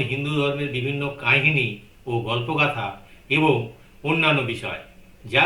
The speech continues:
কিনা মানুষের কাজে লাগে। তাই সাবস্ক্রাইব করে রাখবেন প্লিজ। এর আগের ভিডিও আদি ভূতনাথ মন্দির, যেখানে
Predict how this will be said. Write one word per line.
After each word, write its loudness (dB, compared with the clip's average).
কিনা 0
মানুষের 2
কাজে 0
লাগে। -8
তাই 4
সাবস্ক্রাইব 0
করে 0
রাখবেন -4
প্লিজ। 4
এর 2
আগের 0
ভিডিও 4
আদি 2
ভূতনাথ -2
মন্দির, 0
যেখানে 2